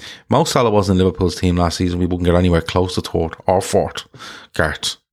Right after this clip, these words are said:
Um, just to let you know. The season, this season, Salah looks like a team player again, and his goals are coming naturally.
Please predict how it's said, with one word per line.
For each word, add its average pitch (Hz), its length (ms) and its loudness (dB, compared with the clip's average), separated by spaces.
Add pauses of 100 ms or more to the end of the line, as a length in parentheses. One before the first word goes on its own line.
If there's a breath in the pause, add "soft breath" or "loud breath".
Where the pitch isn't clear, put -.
(100)
Um, 82 340 0
just - 200 0
to 92 60 2
let 85 200 -2
you 87 60 -2
know. 85 260 0 (500 loud breath)
The - 100 0
season, 147 480 4
this 156 200 2
season, 113 260 4
Salah 113 280 4
looks - 200 2
like - 120 -8
a - 20 -20
team 110 320 2
player 104 260 0
again, 87 340 0
and 87 120 -2
his 87 100 -2
goals 101 340 2
are 90 60 -2
coming 92 380 -2
naturally. 123 420 -4